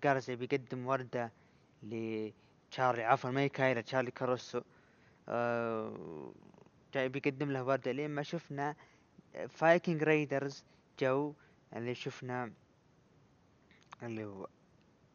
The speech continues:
أيفار، أتوقع إنه، إي، أيفار، آه، خذ الوردة من أنخيل غارزا وقدمها لتشارلي. طبعًا هذه كانت الفقرة. شفنا مباراة ما بين ذا الفايكنج رايدرز، لعبوا مباراة ضد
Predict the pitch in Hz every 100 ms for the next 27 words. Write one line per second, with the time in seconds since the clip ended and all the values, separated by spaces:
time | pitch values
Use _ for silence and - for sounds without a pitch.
0 | - 127 131 147 156 143 - _ _ -
1 | - - 120 120 151 139 131 143 143 180
2 | - - - - - 113 113 113 - 151
3 | 147 151 143 135 135 143 131 139 131 131
4 | 120 135 127 120 110 - 110 95 95 -
5 | - - - 110 123 117 117 113 110 123
6 | - 123 156 151 147 147 151 147 135 143
7 | 135 135 131 123 151 147 147 151 147 143
8 | 143 - - - - - 127 135 220 185
9 | 151 147 160 165 147 - - _ _ -
10 | - 143 135